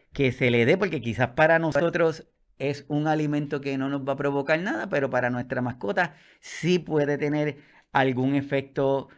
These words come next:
adverso. Y aquí le voy a compartir algunos de estos alimentos que ca-, que tal vez al-, ustedes los conozcan y se digan, "Contra, qué raro que ese, que ese medicamento, ese alimento es ra-, es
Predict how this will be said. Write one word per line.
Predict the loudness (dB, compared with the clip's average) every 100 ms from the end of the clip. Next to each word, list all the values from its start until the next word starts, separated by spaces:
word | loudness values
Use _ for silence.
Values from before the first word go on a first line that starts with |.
| _
adverso. | -2 -2 0 -2 -2 -4
Y |
aquí | -4 -2 0
le | 2
voy | 2
a | -2
compartir | -2 -4 -2 0
algunos | 0 0 0 2 2
de | 0
estos | -2 -6 -2
alimentos | 0 2 0 -2 -4
que | -2
ca-, | 0 -2 -2 _
que | -4
tal | -2 -4 0
vez | 0 0
al-, | 0 0 -6 _ _ _
ustedes | -4 -2 0 2
los | 2 2
conozcan | 2 4 2 0 -2 -2 -4 -14 -20 -20 -20 -20 _ _ _
y | -2 0 0
se | 2 4 6 6 8 6 6
digan, | 4 2 -2
"Contra, | -4 -2 0
qué | 0
raro | 4 4 4
que | 0
ese, | 2 4 4
que | 2 -2
ese | 0 -2
medicamento, | 0 0 0 0 0 -2 0
ese | 2 4 6 6 4
alimento | 2 4 2 2 2 2
es | 2 2
ra-, | 2 2
es | 2 0 0 -2 -10